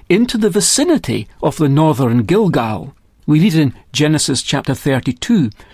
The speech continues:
Jacob was left alone, and a man wrestled with him until daybreak. When he saw that he had not prevailed against him, he touched the socket of his thigh, so the socket of Jacob's thigh was dislocated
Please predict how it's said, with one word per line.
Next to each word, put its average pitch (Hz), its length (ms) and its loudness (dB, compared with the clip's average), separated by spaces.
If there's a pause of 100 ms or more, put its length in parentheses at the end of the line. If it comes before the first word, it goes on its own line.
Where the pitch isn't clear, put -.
(400)
Jacob 147 500 0
was 135 160 0
left 165 300 0
alone, 156 540 0 (520)
and 147 120 0
a 147 80 2
man 196 480 0
wrestled 160 560 0
with 117 220 -2
him 127 180 0
until 156 220 0
daybreak. 160 640 -2 (520)
When 226 140 2
he 269 80 4
saw 185 320 2
that 151 160 0
he 123 120 0
had 120 200 -4
not 196 300 0
prevailed 165 440 2
against 175 380 0
him, 120 240 -4 (320)
he 170 300 -4
touched - 340 -2
the - 80 -2
socket 214 460 0
of 175 80 0
his 170 180 0
thigh, 127 540 -2 (340)
so - 160 0
the 156 100 0
socket 214 380 0
of 165 140 -2
Jacob's - 480 -2
thigh 190 360 0
was 135 200 -2
dislocated 170 800 -2